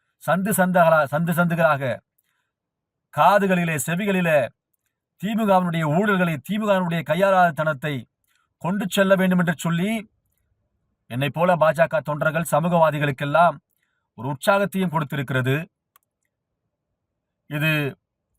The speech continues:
கிறிஸ்துவ-, இந்துத்துவத்தில் மாத்திரமல்ல, கிறிஸ்துவத்தில், இஸ்லாத்திலையும் உடலை வருத்திக் கொண்டு வேதனையோடு கூட ஒரு மிகப்பெரிய வேண்டுதல் நிறைவேற வேண்டும் என்று சொல்லி சொன்னால்,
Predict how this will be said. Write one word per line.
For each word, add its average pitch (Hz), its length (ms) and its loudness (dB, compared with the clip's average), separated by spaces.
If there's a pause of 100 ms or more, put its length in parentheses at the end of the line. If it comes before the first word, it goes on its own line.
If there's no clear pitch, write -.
(140)
கிறிஸ்துவ-, 175 420 -6 (120)
இந்துத்துவத்தில் 180 640 -4
மாத்திரமல்ல, 165 540 0
கிறிஸ்துவத்தில், 165 600 -6
இஸ்லாத்திலையும் 170 640 -2 (720)
உடலை 185 280 0
வருத்திக் 175 380 -2
கொண்டு 185 280 0
வேதனையோடு 175 540 0
கூட 180 220 0 (1300)
ஒரு 123 100 -4
மிகப்பெரிய 196 500 0 (1160)
வேண்டுதல் 180 600 2
நிறைவேற 170 460 2
வேண்டும் 180 260 0
என்று 165 120 -4
சொல்லி 156 240 -6
சொன்னால், 143 440 2